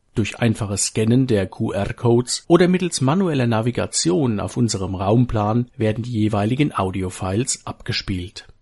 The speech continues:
Ein paar Worte noch zu dem Verein, der hinter diesem Museum steht.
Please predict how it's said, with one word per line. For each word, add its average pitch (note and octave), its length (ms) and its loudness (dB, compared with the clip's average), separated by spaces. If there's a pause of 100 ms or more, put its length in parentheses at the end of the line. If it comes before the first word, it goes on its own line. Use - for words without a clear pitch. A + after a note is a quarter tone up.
(320)
Ein A3 160 2
paar G3+ 160 4
Worte C#3+ 240 6
noch D3+ 220 2
zu - 120 -4
dem G2 200 -4
Verein, A#2 560 0 (320)
der F3+ 100 2
hinter A2 300 0
diesem B2 360 2
Museum G#2 500 0
steht. - 760 -10